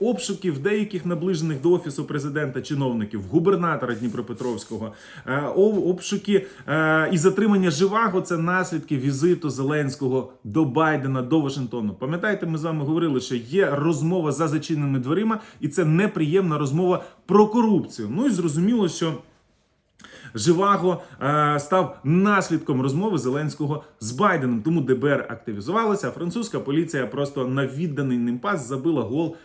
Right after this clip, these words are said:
в порожні ворота. Власне, ще одна причина, чому, е, важливо боротися з олігархами і чому зараз затримання олігарха Живаго важливо.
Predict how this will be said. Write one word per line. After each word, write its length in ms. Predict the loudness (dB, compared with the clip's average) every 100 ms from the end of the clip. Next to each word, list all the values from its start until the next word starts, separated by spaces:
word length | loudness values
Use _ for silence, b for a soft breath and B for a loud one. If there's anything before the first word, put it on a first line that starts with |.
| B
в 80 | -14
порожні 640 | 4 4 6 2 2 -2 -4 B
ворота. 560 | 2 4 4 2 -2 -12 -16 _ _ _ _ _ _ -8
Власне, 520 | 0 2 2 -2 -6
ще 320 | -6 -2 2
одна 300 | 4 2 0
причина, 440 | -4 -6 -4 -4 -4
чому, 420 | -2 0 0 -2 B B
е, 240 | -2 -2 2
важливо 400 | 0 2 2 2
боротися 440 | 0 -2 -4 -8
з 80 | -4
олігархами 500 | -2 -2 -4 -4 -4
і 40 | -2
чому 280 | 2 2
зараз 260 | 2 0 0
затримання 480 | 0 2 2 2 -2
олігарха 440 | -2 -4 -4 -4
Живаго 520 | 0 2 2 0 0
важливо. 520 | -2 -4 -2 -2 -2